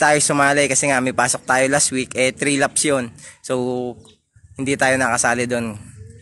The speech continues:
Ah, wala kasing mag-aabang. So, ngayon, ah, sumali tayo.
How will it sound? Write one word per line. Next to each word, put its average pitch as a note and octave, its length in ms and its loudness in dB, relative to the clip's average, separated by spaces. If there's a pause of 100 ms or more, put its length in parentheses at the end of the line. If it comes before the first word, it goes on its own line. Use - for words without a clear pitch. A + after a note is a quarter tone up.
(200)
Ah, G#2+ 320 2
wala B2 240 4
kasing C3+ 240 -2
mag-aabang. B2 560 0
So, C3 80 -6
ngayon, C#3+ 640 0
ah, A#2 160 -6
sumali C#3+ 400 -4
tayo. C3 400 0